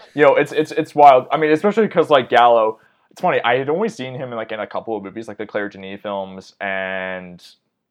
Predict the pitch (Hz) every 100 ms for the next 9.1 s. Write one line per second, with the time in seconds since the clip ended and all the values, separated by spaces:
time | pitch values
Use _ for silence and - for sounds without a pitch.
0 | - 101 127 208 - 113 123 131 127 123
1 | 123 117 107 107 120 120 117 104 104 101
2 | 98 95 95 92 92 95 95 90 95 98
3 | 107 104 - 101 101 _ - 120 135 175
4 | 156 143 131 120 117 110 113 147 165 151
5 | 143 170 180 214 208 160 147 131 127 123
6 | - 107 107 - - 104 104 107 110 113
7 | 113 110 107 101 101 95 - - 117 123
8 | - - 117 - 73 98 110 - 139 143